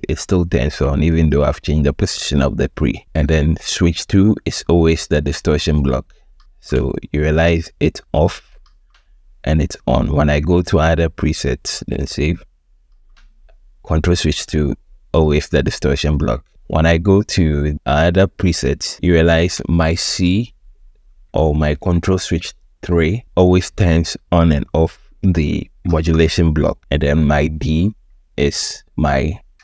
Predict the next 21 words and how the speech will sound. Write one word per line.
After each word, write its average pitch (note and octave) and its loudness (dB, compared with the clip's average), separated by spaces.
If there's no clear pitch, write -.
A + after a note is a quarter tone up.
delay. D2 0
So B1 0
it's - -4
on. E2+ 0
Now C2 -2
I've - -4
turned C#2 0
it - -6
off. - -10
So D#2+ 2
this G#2 2
is G2 0
basically E2 0
my D2+ 0
general E2+ 2
rule D2+ -4
of, - -2
like, - -2
uh, C#2 0
creating F2 2
presets. - -4